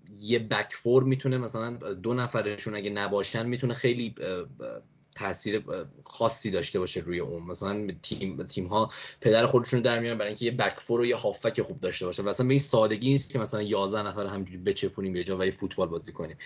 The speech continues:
این حالا، اه، از این جهت می‌گفتش که، یعنی منظورش این بود که مثلاً تیم‌ها، اه، اگه همینجوری بخوان سر هم بشن و یه آل استار ما ببینیم، خب خیلی بازی بی‌کیفیت و خیلی بازی شلوول می‌بینیم که حالا، اه،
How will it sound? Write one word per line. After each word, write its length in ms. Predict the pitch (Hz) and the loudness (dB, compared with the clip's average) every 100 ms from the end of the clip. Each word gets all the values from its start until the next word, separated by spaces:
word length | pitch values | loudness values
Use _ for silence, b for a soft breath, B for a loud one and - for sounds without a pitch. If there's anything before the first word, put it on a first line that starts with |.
| B B B B | B B B B
این 180 | 156 190 | 6 8
حالا، 220 | 170 180 | 10 8
اه، 540 | 156 - 76 71 73 - _ - | 6 -2 -8 -8 -10 -12 _ 0
از 160 | 135 | 2
این 100 | 143 | 2
جهت 260 | 165 165 160 | 2 2 2
می‌گفتش 400 | 165 165 170 165 | 0 -2 -2 -2
که، 80 | 156 | 0
یعنی 140 | 143 | 2
منظورش 540 | 147 127 123 120 139 | 2 -2 -4 -4 -2
این 100 | 160 | -2
بود 100 | 156 | -2
که 100 | 151 | 0
مثلاً 240 | 135 127 139 | 0 0 0
تیم‌ها، 440 | 143 123 117 123 143 113 | -2 -2 0 2 2 0
اه، 120 | 101 101 95 - - | -10 -12 -16 -20 -12
اگه 180 | 107 101 | -6 -4
همینجوری 440 | 117 113 107 107 | -2 -2 -2 -2
بخوان 380 | 110 107 107 110 | -2 -2 -2 -4
سر 220 | - 110 | -2 0
هم 240 | 107 110 104 | 0 -2 0
بشن 500 | 104 117 117 135 139 B B B B - | 0 0 2 2 0 B B B B 4
و 80 | |
یه 80 | 117 | 4
آل 200 | 110 110 | 6 4
استار 300 | 110 - 113 | 2 4 2
ما 120 | 110 | 4
ببینیم، 360 | 110 110 113 131 | 0 2 2 2
خب 120 | 135 | 2
خیلی 220 | 123 135 | 2 4
بازی 260 | 143 120 139 | 4 4 2
بی‌کیفیت 800 | 135 117 - 113 107 117 117 127 | 2 -2 -2 -2 -2 0 0 0
و 40 | |
خیلی 140 | 139 127 | 0 0
بازی 240 | 117 120 | -2 -4
شلوول 500 | 131 110 101 104 110 | -2 0 0 0 0
می‌بینیم 360 | 95 90 87 90 | -2 -8 -10 -6
که 100 | 113 | 2
حالا، 220 | 117 160 | 4 4
اه، 120 | 170 | 0